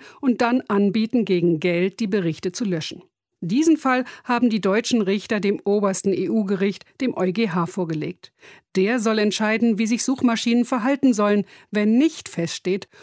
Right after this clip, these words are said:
ob die Informationen grundsätzlich stimmen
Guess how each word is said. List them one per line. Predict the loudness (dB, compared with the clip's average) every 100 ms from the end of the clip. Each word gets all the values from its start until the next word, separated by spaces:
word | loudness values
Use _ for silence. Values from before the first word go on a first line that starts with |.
| -12
ob | -6
die | -2
Informationen | 0 2 2 0 0 2 4 2 2
grundsätzlich | 0 0 -2 -2 -4
stimmen | -4 0 2 2